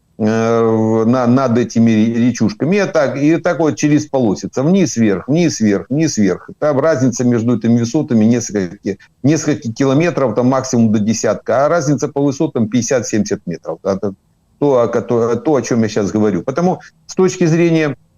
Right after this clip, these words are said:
э, фортификации для нас, конечно, удобно занимать какие-то высотки, либо отходить по нашей территории на высоту для того, чтобы низины не з-, не,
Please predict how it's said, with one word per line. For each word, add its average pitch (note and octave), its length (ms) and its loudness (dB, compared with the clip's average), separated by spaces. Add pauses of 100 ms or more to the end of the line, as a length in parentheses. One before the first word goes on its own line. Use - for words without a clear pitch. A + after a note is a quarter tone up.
(140)
э, D3 280 0
фортификации D#3 800 0
для C#3+ 220 2
нас, B2 220 0
конечно, C#3 420 -2
удобно C3 400 4
занимать A#2 480 2
какие-то A2 420 -2
высотки, C3+ 520 0
либо C3+ 460 2
отходить C#3 520 0
по D3+ 80 -4
нашей F3 340 -2
территории C#3+ 520 0
на C3 120 4
высоту B2+ 480 0
для A2+ 160 2
того, A2 160 -2
чтобы A#2 240 0
низины A2+ 380 4
не G#2 120 4
з-, G#2 160 -2
не, A2+ 200 4